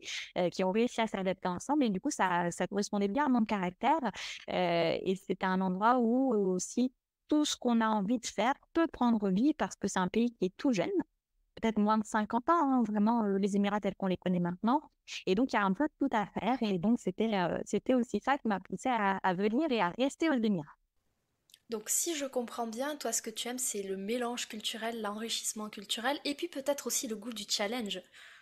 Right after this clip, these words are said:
Speaker 2: C'est ce que j'entends
Speaker 1: C'est
Speaker 2: dans
Speaker 1: ça.
Speaker 2: ce que tu dis, c'est, il y a tout à construire, ben justement, je veux amener ma pierre à l'édifice.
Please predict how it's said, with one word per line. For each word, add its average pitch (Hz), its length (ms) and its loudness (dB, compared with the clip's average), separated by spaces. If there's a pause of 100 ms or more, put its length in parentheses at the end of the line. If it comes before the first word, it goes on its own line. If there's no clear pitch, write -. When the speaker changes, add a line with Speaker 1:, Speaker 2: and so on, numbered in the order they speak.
Speaker 2:
C'est - 140 -10
ce - 80 -4
que 262 100 -2
j'entends 226 220 -2
Speaker 1:
C'est 240 220 12
Speaker 2:
dans - 60 12
Speaker 1:
ça. - 20 6
Speaker 2:
ce 262 100 2
que 233 120 -4
tu - 180 -8
dis, 247 200 -6
c'est, 202 300 -4 (320)
il 208 60 -4
y - 20 2
a 240 60 0
tout 294 180 -8
à 285 100 6
construire, 277 560 0
ben 214 140 -4
justement, 247 480 -2
je 233 140 0
veux 233 120 -2
amener 226 240 0
ma 202 140 -2
pierre 220 240 0
à 208 60 2
l'édifice. - 640 -6